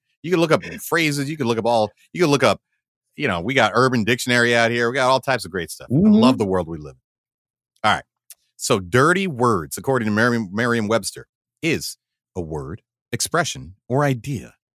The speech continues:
Speaker 1: that is disagreeable or unpopular in a particular frame of reference. Okay? We got that here? As long as we're all in agreement here on what a dirty word is.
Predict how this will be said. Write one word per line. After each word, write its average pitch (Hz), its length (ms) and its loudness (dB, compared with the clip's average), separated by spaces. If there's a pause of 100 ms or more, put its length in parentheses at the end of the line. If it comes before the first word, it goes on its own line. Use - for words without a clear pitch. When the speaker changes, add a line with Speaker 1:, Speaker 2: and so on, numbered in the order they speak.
(160)
Speaker 1:
that 87 100 -2
is 78 160 -6
disagreeable 131 720 -4
or 104 220 -2
unpopular 151 680 -4
in 87 60 -4
a 85 80 -4
particular 185 580 -4
frame 92 400 -2
of 104 140 -6
reference. - 580 -6 (1700)
Okay? 107 340 2 (1400)
We 98 80 -8
got 113 180 4
that 127 160 4
here? 151 320 0
As 101 120 -6
long 127 160 4
as 123 80 -2
we're 127 200 4
all 127 260 2
in 127 80 2
agreement 113 440 0
here 107 200 0
on 101 140 0
what 107 160 2
a 98 60 2
dirty 117 380 2
word 107 280 0
is. - 340 -8